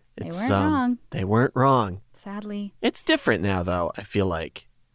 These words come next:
Speaker 2: You know, like, I, Hugh Jackman's not in with the mob, I don't think.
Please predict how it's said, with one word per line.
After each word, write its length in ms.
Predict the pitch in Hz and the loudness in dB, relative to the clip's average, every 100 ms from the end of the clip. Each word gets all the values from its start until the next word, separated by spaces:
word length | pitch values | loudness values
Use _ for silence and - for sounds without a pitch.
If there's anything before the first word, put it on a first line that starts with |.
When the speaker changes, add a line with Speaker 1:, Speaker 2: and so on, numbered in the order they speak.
| _ _ _ _ | _ _ _ _
Speaker 2:
You 120 | 170 | 4
know, 160 | 208 208 | 6 8
like, 300 | 196 185 175 | 8 6 6
I, 160 | 208 233 | 2 2
Hugh 260 | - - 262 | 0 2 4
Jackman's 640 | 143 143 - 156 127 107 | 6 4 2 4 4 6
not 220 | 127 120 - | 4 4 4
in 200 | 127 123 | 6 6
with 160 | 117 | 4
the 100 | - | 4
mob, 480 | 120 113 113 127 120 - | 6 6 6 4 0 -4
I 120 | 113 | 2
don't 180 | 135 135 | 4 2
think. 440 | - 139 175 - | 2 2 2 -4